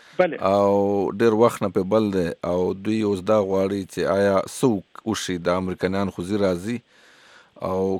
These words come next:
Speaker 2: کله به دا، او څنګه ده وویل، د کوکسن دا و چې یا خو دې او دا شی سم کړي، آه، او که نشي سمولی، خو بس بیا دې ووایي چې نشو سمولی.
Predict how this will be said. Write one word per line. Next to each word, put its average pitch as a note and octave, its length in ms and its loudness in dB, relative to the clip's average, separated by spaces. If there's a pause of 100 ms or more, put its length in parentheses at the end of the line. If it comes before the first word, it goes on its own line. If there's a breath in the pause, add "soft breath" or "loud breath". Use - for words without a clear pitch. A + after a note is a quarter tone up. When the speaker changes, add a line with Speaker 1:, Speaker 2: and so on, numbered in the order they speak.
Speaker 2:
کله B2+ 200 4
به F#2+ 160 0
دا، G2+ 200 2 (420)
او F2+ 160 -2 (100)
څنګه G#2 280 -2
ده A#2+ 60 2
وویل، B2 400 0
د G#2+ 100 0
کوکسن G#2+ 480 -6
دا A2+ 160 6
و G#2+ 120 2
چې D#2 500 -8
یا G2+ 100 4 (140)
خو F#2 160 -6 (160)
دې F#2 340 -2 (260)
او F2 80 -4 (520)
دا F2+ 100 2 (120)
شی G2+ 140 2 (120)
سم G#2+ 340 4
کړي، D2+ 140 -10 (260)
آه، D#2+ 480 -6 (220)
او F2 40 0 (140)
که G2+ 60 -4
نشي A#2 320 -4
سمولی، B2 440 0
خو A2 140 -2
بس G#2 160 2
بیا G#2 100 4
دې G2+ 100 -2
ووایي A2+ 300 0
چې - 140 -10 (160)
نشو G#2+ 300 -6
سمولی. F2 420 -4